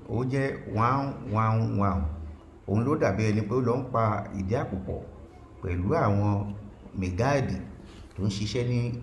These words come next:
tí wọ́n ti ń play game yìí. Nígbà, nítorí èyí, ó wá dàbí ẹni pé wọ́n ń sọ géèmù tó fẹ́ ṣẹlẹ̀ ní next game fún ọkùnrin yìí. Nítorí náà, ọkùnrin yìí wá,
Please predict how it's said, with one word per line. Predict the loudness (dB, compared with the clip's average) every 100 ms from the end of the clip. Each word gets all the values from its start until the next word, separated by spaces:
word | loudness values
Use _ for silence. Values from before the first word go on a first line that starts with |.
| -8
tí | -4 -2
wọ́n | -2
ti | -4
ń | -2
play | -2 0
game | 2 2 0
yìí. | -2 -6 -12 -16 -18 -20 -20 -20 -20 -12 -4
Nígbà, | 0 0 0 2 2
nítorí | 2 0 0 0
èyí, | 0 2 2 0 -2 -12 -16 -10
ó | -2
wá | 2 2
dàbí | 2 2 2 0
ẹni | 0
pé | 0
wọ́n | 0 0 -2
ń |
sọ | -4 -2 0 0 -4 -12 -16 -20 -16 -8 -4
géèmù | 0 2 2 0
tó | 0
fẹ́ | -2
ṣẹlẹ̀ | -2 -2 -2 -2 -4 -10 -16 -18 -20 -20 -18 -8 -4 2
ní | 2 2 -2 -6 -12 -18 -20 -20 -12 -2
next | 2 2 0 -4 -6 2
game | 4 4 0
fún | -4 0 2
ọkùnrin | 2 2 4 4
yìí. | 2 -4 -12 -16 -18 -20 -20 -4
Nítorí | -2 0 2 2
náà, | 4 4 2 0 -8 -14 -18 -20 -18 -6
ọkùnrin | 0 2 4 4
yìí | 4
wá, | 4